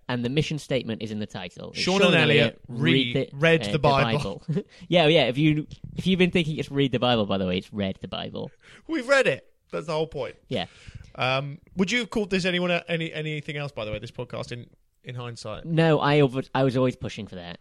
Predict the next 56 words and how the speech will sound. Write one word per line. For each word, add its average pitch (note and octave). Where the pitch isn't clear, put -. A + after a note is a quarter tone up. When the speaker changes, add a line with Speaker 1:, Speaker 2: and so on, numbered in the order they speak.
Speaker 1:
You E3
had E3+
some A#2+
Speaker 2:
No. A#2+
Speaker 1:
other G2+
ideas, E2
though, E2+
didn't G2
you? D3+
Speaker 2:
I F3+
wanted A3+
to G#3+
call F#3
it, E3
well, F#3+
actually, F3
I D3+
do D#3+
think C#3+
there's C3+
one C3+
thing C3+
we B2
could C3+
have A#2+
really A#2+
called A#2
it, A2
and A2+
I G#2+
Speaker 1:
Mm. G#2+
Speaker 2:
think A2
it -
would A2+
have G#2+
been G#2+
a G#2+
bigger G#2
hit. G2+
Speaker 1:
Go A2+
on. G#2
Speaker 2:
I -
think B3
if B3+
we B3
had G#3+
called F#3+
it E3
something D#3
like C3+
J D#3+
Lo D#3
and C#3+
Shakira's C3
Super C#3+
Bowl A2